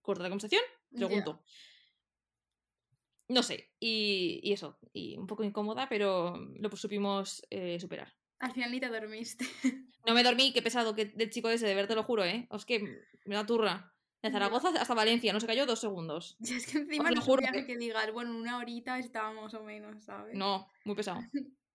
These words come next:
Speaker 2: Ya ves.
Speaker 1: Pero bueno, no importa. Llegamos, eh, sanas y salvas y, y eso. Te, te juro que llego a estar en el copiloto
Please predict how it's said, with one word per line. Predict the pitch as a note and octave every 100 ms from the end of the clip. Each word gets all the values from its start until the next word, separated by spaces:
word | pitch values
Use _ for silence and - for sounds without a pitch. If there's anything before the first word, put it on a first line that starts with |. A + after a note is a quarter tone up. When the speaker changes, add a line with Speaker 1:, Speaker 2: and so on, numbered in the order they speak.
| _ _ _ _ -
Speaker 2:
Ya | A3+ A3 G3
ves. |
Speaker 1:
Pero | G3
bueno, | G3 F3+ F#3
no |
importa. | G3+ G3 F#3 F3 F3+ G3
Llegamos, | G3+ F#3+ G3 G3+ -
eh, | G3+ G3 G3
sanas | G3+ G3+
y |
salvas | G3 G3+ G#3+ A#3+ -
y, | - F#3+ E3+ D#3+ D#3 -
y | F3+
eso. | E3+ E3+ - - - -
Te, | - _ -
te | B3+
juro | B3 A#3+ C4
que |
llego | A3+ A#3+
a |
estar | B3 A3
en |
el | G3+
copiloto | G3+ G#3 G#3 G#3+ C4+ F4